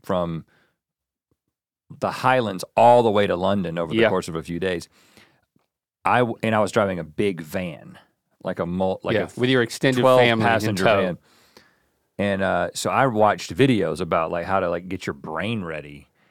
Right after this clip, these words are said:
Speaker 1: for, for it. And even having done that, like
Speaker 2: You, you, you prepared.
Speaker 1: I prepared and I still wasn't prepared. And the roundabouts.
Speaker 2: Oh, let me get to that. So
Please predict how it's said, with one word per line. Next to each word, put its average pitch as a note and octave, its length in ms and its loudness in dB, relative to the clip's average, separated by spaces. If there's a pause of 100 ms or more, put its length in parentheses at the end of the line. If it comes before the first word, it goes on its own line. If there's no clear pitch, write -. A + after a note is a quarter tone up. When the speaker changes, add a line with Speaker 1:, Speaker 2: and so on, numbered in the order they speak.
(140)
Speaker 1:
for, E2 560 -4 (180)
for F2+ 240 -4
it. E2+ 80 -8
And G2+ 380 -8
even C3+ 320 0
having A2+ 320 0
done G2 180 0
that, A2 280 2
like E2+ 300 -2 (1040)
Speaker 2:
You, F#3 280 0
you, F#3 400 -2
you E3+ 180 -4
prepared. E3 580 -2 (140)
Speaker 1:
I B2 120 2
prepared C#3+ 420 4
and A#2 100 2
I A2 120 4
still C3 300 4
wasn't G#2 280 0
prepared. F#2 480 -2
And G#2 140 -4
the F#2+ 80 -2
roundabouts. G#2 1040 0
Speaker 2:
Oh, F3+ 160 6 (120)
let D#3 120 4
me F#3+ 80 2
get E3+ 140 4
to B2 80 2
that. F#2 240 -2 (420)
So D3 520 6